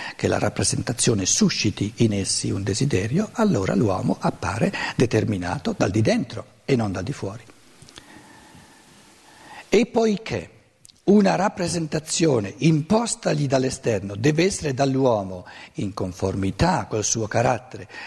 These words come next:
trasformata in causa motrice, egli si ritiene libero, cioè indipendente da cause motrici esterne. Siccome, in altre parole, Eduard von Hartmann dice,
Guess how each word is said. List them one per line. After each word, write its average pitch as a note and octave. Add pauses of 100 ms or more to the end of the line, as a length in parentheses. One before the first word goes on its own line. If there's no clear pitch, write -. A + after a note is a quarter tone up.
trasformata A#2
in A#2
causa A#2
motrice, B2+ (1200)
egli F3+
si D3
ritiene F#3+
libero, D#3+
cioè C#3
indipendente B2+ (260)
da F#3+
cause G#2+
motrici C3+
esterne. F#2+ (480)
Siccome, G#3 (400)
in C#3+
altre E3+
parole, E3 (520)
Eduard F3
von E3
Hartmann E3+
dice, A#2+